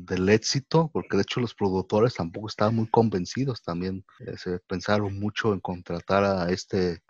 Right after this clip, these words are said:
artista, eh, pensaban de que obviamente sus ilustraciones eran muy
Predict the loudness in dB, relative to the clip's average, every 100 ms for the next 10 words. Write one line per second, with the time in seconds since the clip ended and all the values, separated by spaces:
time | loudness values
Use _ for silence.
0 | _ -6 -4 -4 -2 -2 -2 -4 -4 _
1 | _ _ -4 -4 -2 -4 2 6 6 4
2 | 0 2 2 2 -4 -10 _ -6 -2 0
3 | 2 2 0 -2 -2 -4 -4 -6 -10 -6
4 | -6 -4 -4 0 0 0 2 2 2 0
5 | 0